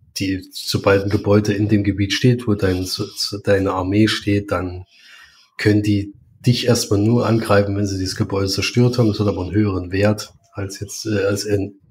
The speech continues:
höheren Schildwert als der Mensch und solche Sachen. Also da versucht man einfach zu überleben, denn Ziel des Menschen ist es tatsächlich, den Aliens dreißig Schadenspunkte hinzuzufügen. Und das Ziel der Aliens ist, äh, davor, also als erstes,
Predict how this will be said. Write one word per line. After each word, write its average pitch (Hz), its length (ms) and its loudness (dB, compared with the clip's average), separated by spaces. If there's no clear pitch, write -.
höheren 101 600 2
Schildwert 120 720 2
als 101 180 -6
der 95 100 -6
Mensch 120 480 -4
und 104 140 -6
solche 110 280 2
Sachen. 104 380 -2
Also 98 200 -8
da 104 220 0
versucht 139 400 -2
man 120 120 0
einfach 127 340 2
zu - 160 -2
überleben, 120 760 2
denn 113 220 -2
Ziel 139 340 0
des - 360 -4
Menschen 123 520 2
ist 139 140 -2
es 131 80 -2
tatsächlich, 120 500 -6
den 98 300 -6
Aliens 120 380 4
dreißig 131 480 0
Schadenspunkte 117 800 -2
hinzuzufügen. 117 960 -6
Und 107 80 -4
das 101 140 -6
Ziel 120 200 0
der 107 140 2
Aliens 131 400 4
ist, 120 180 -4
äh, 113 300 -4
davor, 120 640 -2
also 107 320 -2
als 101 200 -6
erstes, - 600 -4